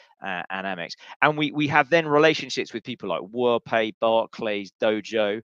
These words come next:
uh, uh, who, uh, who we are also moving to that model. So we think the future is we're gonna see, uh, significantly more merchants in that, in that model where it's a third party model where the partner will set the price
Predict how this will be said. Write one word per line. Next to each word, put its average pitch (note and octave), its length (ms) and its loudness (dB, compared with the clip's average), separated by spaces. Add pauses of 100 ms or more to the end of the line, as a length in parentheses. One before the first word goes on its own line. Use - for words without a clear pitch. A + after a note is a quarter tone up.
(340)
uh, G2+ 320 0 (140)
uh, G2+ 260 0 (120)
who, B2 280 -6 (320)
uh, G#2+ 380 0 (200)
who B2+ 200 -6
we B2+ 140 -2
are B2 160 2
also C3 320 -2
moving A#2 460 -6
to A2 120 -8
that G2 160 -4
model. G2 400 -8
So G#2+ 280 -2 (260)
we D#3+ 160 0
think C3 340 -6
the G#2 120 -8
future A#2 560 -6
is F#2 180 -6
we're G#2+ 100 -4
gonna G2+ 180 -10
see, G2+ 480 -8
uh, F#2+ 280 -2
significantly G#2+ 1000 -10
more A2+ 200 -10
merchants G2 600 -10
in G2+ 180 -14
that, F#2 220 -6 (180)
in A2+ 140 -14
that G2 220 -8
model F#2+ 480 -8 (300)
where F#2+ 420 0 (480)
it's A2 220 -6
a G2 40 -12
third A#2 320 0
party G#2 440 -4
model F#2 420 -8
where F#2+ 160 -2
the F#2 160 -12
partner F#2+ 500 -4
will F2 160 -14
set - 260 -4
the - 60 -16
price F2+ 460 -6